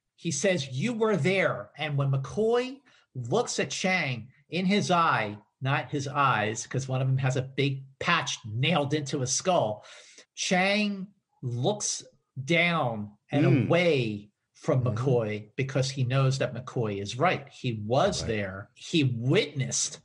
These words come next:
Speaker 1: what happened. And because he was actually there,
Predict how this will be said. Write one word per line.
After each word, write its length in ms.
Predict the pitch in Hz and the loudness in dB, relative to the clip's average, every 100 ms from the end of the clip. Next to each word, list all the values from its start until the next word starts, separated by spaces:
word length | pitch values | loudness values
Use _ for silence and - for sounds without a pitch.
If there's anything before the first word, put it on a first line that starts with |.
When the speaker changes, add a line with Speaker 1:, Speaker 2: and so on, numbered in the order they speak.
| _ | _
Speaker 1:
what 260 | 127 135 135 | -2 0 0
happened. 720 | 139 127 117 123 117 135 - - _ | 0 0 0 -4 -2 -4 -6 -14 _
And 280 | - 160 143 | -2 0 2
because 320 | 151 - 208 - | 0 0 0 0
he 100 | 180 | 0
was 140 | 143 | 0
actually 500 | 143 170 - 165 143 | 0 -2 -2 -2 0
there, 580 | 131 220 165 135 135 | 2 2 2 0 -4